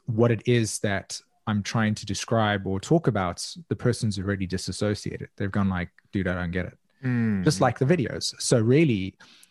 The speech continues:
Speaker 1: the YouTube itself, while it seems like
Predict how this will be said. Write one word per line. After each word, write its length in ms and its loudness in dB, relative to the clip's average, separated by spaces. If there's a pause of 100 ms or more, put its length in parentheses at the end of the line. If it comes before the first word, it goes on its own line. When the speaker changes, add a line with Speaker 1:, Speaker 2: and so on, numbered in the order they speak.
(260)
Speaker 1:
the 400 4 (140)
YouTube 560 4
itself, 800 -4
while 300 4
it 120 -4
seems 460 4
like 440 -6